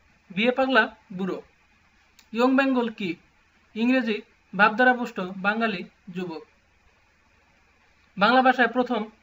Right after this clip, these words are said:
সাময়িক পত্র কোনটি? দিগদর্শন। বাংলা সাহিত্যে কখন গদ্যের সূচনা হয়? উনিশ শতকে। লোকসাহিত্য কাকে বলে? লোকের মুখে মুখে প্রচলিত কাহিনী,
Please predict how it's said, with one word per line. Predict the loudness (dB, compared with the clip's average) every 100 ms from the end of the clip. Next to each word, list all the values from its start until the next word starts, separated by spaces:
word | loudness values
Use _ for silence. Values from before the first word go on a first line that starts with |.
| _ _
সাময়িক | -2 0 0
পত্র | -2 -4 -6 -10 -14 -10
কোনটি? | -8 -8 -10 -18 _ _ _ _ _ _
দিগদর্শন। | -8 -6 -2 -2 -2 -6 -20 _ _ _ _ _ _ _ _
বাংলা | 0 2 2
সাহিত্যে | 0 -2 -2 -2
কখন | -2 -2 -4 -6 _ _ -10
গদ্যের | -8 -4 -6 -6 _
সূচনা | -16 -10 -8
হয়? | -8 -10 -14 _ _ _ _ _
উনিশ | -2 0 0 -4 -14 _ _ -8
শতকে। | -4 -4 -6 -14 -20 _ _ _ _ _ _ _ _ -4
লোকসাহিত্য | -2 -2 2 2 2 0 0 -2 _
কাকে | -4 -2 -4
বলে? | -8 -10 -16 _ _ _ _ _ _ _ _
লোকের | -4 -2 0
মুখে | 0 0 0
মুখে | 0 -2 -6 -10
প্রচলিত | -12 -8 -8 -8
কাহিনী, | -6 -4 -2 -4